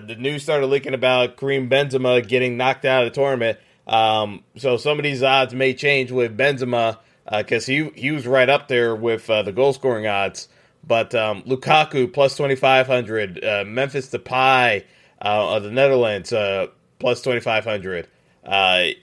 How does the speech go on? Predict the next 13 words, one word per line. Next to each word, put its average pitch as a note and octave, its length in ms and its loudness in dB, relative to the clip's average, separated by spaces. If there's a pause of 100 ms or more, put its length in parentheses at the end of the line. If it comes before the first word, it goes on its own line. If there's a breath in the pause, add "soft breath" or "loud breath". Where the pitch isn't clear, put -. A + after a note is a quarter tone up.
you B2+ 80 2
know, F2+ 340 0
you, B2 280 -8
you're D3+ 180 -4
gonna F#3 380 2
get, D3 380 2
uh, A2 140 -2
Vinicius D3+ 540 -2
Junior C#3+ 480 0
for B2 200 0
Brazil, A#2 640 2
I A#2+ 300 2
think - 480 -4